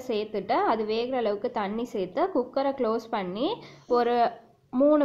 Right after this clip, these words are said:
விசில் விட்டு எடுத்துக்கலாம். மூணு விசிலுக்கு அப்புறமா இது வெந்துருச்சான்னு செக் பண்ணிக்கோங்க. மூணுங்கிறது அஞ்சு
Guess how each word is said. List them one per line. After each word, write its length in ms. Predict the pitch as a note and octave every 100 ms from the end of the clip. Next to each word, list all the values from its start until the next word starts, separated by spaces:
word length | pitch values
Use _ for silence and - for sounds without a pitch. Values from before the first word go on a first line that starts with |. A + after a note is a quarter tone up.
| A3
விசில் 320 | A3 C#4+ C#4
விட்டு 200 | G3 A#3+ D#4+
எடுத்துக்கலாம். 580 | G3 F#3+ E3+ F#3+ C4 G#4 - - B3
மூணு 220 | D4 D4+ A#3+
விசிலுக்கு 420 | A#3 C#4+ C4+ A#3
அப்புறமா 360 | - F#3+ G3 C4+ F#4
இது 120 | A3+
வெந்துருச்சான்னு 600 | G#3+ A3+ C4 B3+ B3+ C4 C4+
செக் 200 | G3 A3+
பண்ணிக்கோங்க. 540 | G#3 G3 D3+ F3 B3+ F4+ B3
மூணுங்கிறது 640 | C#4 D4 C#4+ A#3+ G3 A3+ D#4+
அஞ்சு 220 | A3 A3+